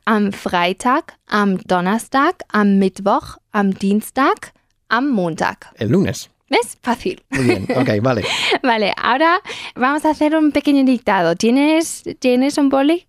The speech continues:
Speaker 2: Sí,
Speaker 1: Y
Speaker 2: sí, sí.
Speaker 1: ¿Sí? ¿Seguro?
Speaker 2: Que sí, mira.
Speaker 1: <laughs>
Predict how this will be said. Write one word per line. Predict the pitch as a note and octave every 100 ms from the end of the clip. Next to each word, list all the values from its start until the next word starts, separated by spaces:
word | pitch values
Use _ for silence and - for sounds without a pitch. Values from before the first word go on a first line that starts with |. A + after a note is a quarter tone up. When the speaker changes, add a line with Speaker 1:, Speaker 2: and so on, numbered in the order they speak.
| _
Speaker 2:
Sí, | B2+
Speaker 1:
Y | A#2+ B2+ - _
Speaker 2:
sí, | C3
sí. | A#2+ C3+ -
Speaker 1:
¿Sí? | - F4+ - _
¿Seguro? | - C4 D4 B4+ -
Speaker 2:
Que | C3
sí, | - F#3+ F3+ D4 C#3+
mira. | F3 F#3+ G#3 G#4
Speaker 1:
<laughs> | -